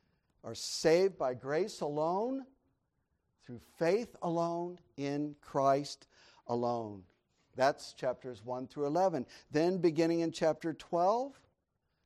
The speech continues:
the inspired apostle began to lay out gracious instructions for us so that we would know how to live out our lives now that God has saved us.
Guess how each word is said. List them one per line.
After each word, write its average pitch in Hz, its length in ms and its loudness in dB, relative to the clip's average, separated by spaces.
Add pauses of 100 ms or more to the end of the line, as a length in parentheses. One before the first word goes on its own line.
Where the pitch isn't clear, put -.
the 107 80 -10
inspired 131 580 0
apostle 147 500 0
began 151 440 -2
to 156 160 -10
lay 156 340 2
out 156 280 2 (380)
gracious 190 880 -2
instructions 180 1080 -4
for 196 320 -6
us - 380 -14 (500)
so 151 180 -4
that 127 140 -4
we 123 320 -8
would 175 260 -8
know 170 480 -6 (220)
how 143 600 0
to 180 120 -2
live 131 300 0
out 127 220 2
our 127 180 0
lives 113 440 -2
now 113 580 -6
that 113 200 -10
God 110 480 -4 (360)
has 113 220 -8
saved 120 580 -4
us. 67 420 -12